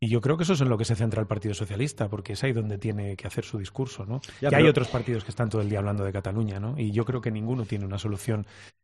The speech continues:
Speaker 1: eh, mágica para, para Cataluña.
Speaker 2: Ya, dos cuestiones sobre, eh, sobre esto. Quiero decir, em, es-, está muy bien intentar subir las pensiones, eh, eli-, em, eliminar el déficit de la seguridad social, pero claro, la pregunta es cómo. Es decir, em, porque es-,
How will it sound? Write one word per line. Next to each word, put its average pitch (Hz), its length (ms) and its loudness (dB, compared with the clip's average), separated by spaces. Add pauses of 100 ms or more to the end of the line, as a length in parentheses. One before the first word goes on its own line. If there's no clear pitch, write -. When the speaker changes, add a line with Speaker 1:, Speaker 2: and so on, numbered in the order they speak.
(100)
Speaker 1:
eh, 95 560 -4
mágica 104 480 -6
para, 90 320 -8
para 98 220 -10
Cataluña. 101 460 -6
Speaker 2:
Ya, 110 180 0
dos 113 640 0
cuestiones 104 420 0
sobre, 85 680 0
eh, - 40 -4
sobre 95 280 -2
esto. 90 200 -2
Quiero 92 160 -2
decir, 92 280 -2
em, 98 320 0
es-, - 360 -4
está 98 240 -4
muy 101 140 2
bien 117 320 6
intentar 98 540 0
subir 95 260 -2
las 95 140 -2
pensiones, 117 760 -2
eh, 85 480 -4
eli-, 90 240 -4
em, 85 240 -6
eliminar 90 460 -2
el 90 100 0
déficit 90 400 -4
de 87 80 -4
la 90 140 -2
seguridad 87 200 0
social, 98 300 0
pero 92 160 -4
claro, 107 280 0 (420)
la 98 100 2
pregunta 107 340 4
es 110 180 2
cómo. 85 500 2
Es 87 100 -2
decir, 85 240 -4 (300)
em, 87 240 0
porque 82 320 -4
es-, - 160 -12